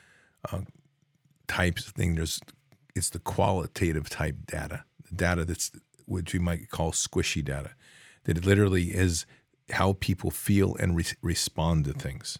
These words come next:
You've heard me talk about that, that in terms of the vax and how if I was to literally see sentiment, the sentiment data, my guess would be that every time President Trump said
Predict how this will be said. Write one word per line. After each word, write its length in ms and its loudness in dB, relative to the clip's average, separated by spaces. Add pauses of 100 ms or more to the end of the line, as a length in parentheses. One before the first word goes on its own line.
You've 180 -2
heard 180 4
me 100 2
talk 320 0
about 260 0
that, 200 -6
that 120 -2
in 80 0
terms 320 0
of 100 0
the 100 -2
vax 520 -2
and 160 -10 (460)
how 180 4
if 140 0
I 80 4
was 160 0
to 100 -4
literally 460 2
see 460 0
sentiment, 760 -2 (960)
the 80 -2
sentiment 520 2
data, 320 2
my 240 2 (160)
guess 440 0
would 200 0
be 220 -4
that 280 -6
every 240 2
time 320 0
President 480 0
Trump 320 -2
said 400 -2